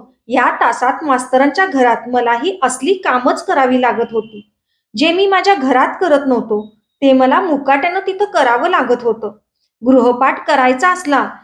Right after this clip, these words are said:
तरी मला बाई म्हणायची, "तो केला नाही तरी चालल, तो राहू द्या, मी मास्तरासनी सांगीन, पण आधी हे काम कर."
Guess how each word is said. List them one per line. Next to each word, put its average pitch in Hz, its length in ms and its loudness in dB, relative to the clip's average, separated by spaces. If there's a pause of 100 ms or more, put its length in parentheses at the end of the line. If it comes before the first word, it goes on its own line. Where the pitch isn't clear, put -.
(220)
तरी 269 160 4
मला 330 220 2
बाई 269 220 2
म्हणायची, 254 680 -4 (400)
"तो 381 80 2
केला 311 360 2
नाही 349 300 -4
तरी 392 160 4
चालल, 311 520 2 (540)
तो 427 100 4
राहू 339 300 2
द्या, 294 140 0 (400)
मी 269 120 0
मास्तरासनी 302 680 -2
सांगीन, 233 420 -2 (380)
पण 330 140 0
आधी 240 420 0
हे 339 240 4
काम 294 260 0
कर." 233 200 -2